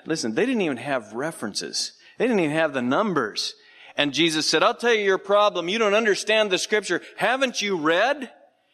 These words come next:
And he exhorted them to read the scripture and to submit to it. And you and I need to do the same thing.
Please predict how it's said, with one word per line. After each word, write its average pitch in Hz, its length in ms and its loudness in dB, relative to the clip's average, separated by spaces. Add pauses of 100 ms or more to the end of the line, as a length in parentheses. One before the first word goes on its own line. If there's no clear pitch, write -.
(180)
And 190 140 2
he 185 140 0 (220)
exhorted 175 760 2
them 135 240 -2
to 143 120 -4
read 123 320 -2
the 110 80 -6
scripture 131 500 0
and 131 200 -4
to 120 60 -10
submit 123 560 -2
to 110 140 0
it. - 200 -12 (560)
And 131 220 0
you 240 160 4
and 240 100 2
I 202 260 2
need 156 280 -2
to 131 60 -10
do 143 200 0
the 123 140 -2
same 143 340 -2
thing. 117 400 -4